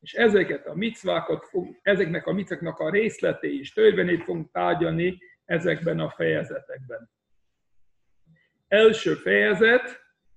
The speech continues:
e, e, egyes, ö, paragrafus.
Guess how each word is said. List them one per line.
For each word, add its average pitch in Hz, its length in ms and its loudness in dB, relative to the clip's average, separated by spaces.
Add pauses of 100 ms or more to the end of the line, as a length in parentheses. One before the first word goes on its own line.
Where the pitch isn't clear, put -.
(220)
e, 190 100 0
e, 190 520 2
egyes, 180 680 -2
ö, 160 880 -2
paragrafus. 160 960 -2